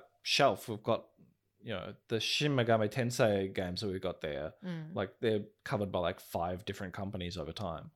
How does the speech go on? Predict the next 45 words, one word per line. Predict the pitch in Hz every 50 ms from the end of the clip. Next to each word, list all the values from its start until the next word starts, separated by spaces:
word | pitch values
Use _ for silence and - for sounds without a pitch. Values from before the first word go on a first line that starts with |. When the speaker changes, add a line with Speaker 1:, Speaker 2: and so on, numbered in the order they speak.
| _ _ _ _ -
Speaker 2:
Mm. | 214 208 196 185 170 170
Speaker 1:
I | -
think | 165 135 127
there's | 127 113 104 107
one | 104 98 95 95 95
there | 92 90 87
that | 85 85 71 92 92
has, | 101 92 85
like, | 85 82 76 -
a | 90
Square | - - - - - 87 85 87 90 90 87 87 78 - - _ -
logo | - - 73 - - 69 71
Speaker 2:
Mm. | 71
Speaker 1:
on | 69 71 73
it, | 73 65 64
and | 69 82
there's | 80 -
Speaker 2:
Mm. | 95 -
Speaker 1:
one | 92 85 82
that | 82 78 71
has, | 73 82 - -
like, | 76 76 -
a, | - - - _ _ _ _ _ _ _ _ _ -
I | 80
don't | 80 76
know, | 64 - 73 78 104
Ghostlight | - 85 82 78 - - - 87 80 78 76 73
or | 92 80
some | 71 - - 78 78 78 - _ _ _ _ -
Speaker 2:
Mm. | 214 202 185 170 165 160 170 190 -
Speaker 1:
other | - 90 85 85
distributor | 85 - 127 127 - - - 123 120 113 117 107 92 87 85 98 113 - -
in | - 101 95 87 87 87 85 85 98 107 -
Speaker 2:
Hmm. | 196 190 185 190 - -
Speaker 1:
E | 120
U | 113 107 98 98 92 92 87 87 90 90 95 - _ _ _ _ _ _ _ _ -
Speaker 2:
Mm. | 202 202 190 180 175 160 160 170 185 - _ _ _ _ _ _ _
Speaker 1:
region, | 101 95 90 98 87 95 92 87 87 98 110 - _ _ _ -
Speaker 2:
Mm. | 196 190
Speaker 1:
distributors | 180 170 165 160 110 98 92 85 82 82 85 85 80
or | 85 85 85
these | 82 82 90 90 95
kind | - 95 82
of | 78 76
things. | - - - - -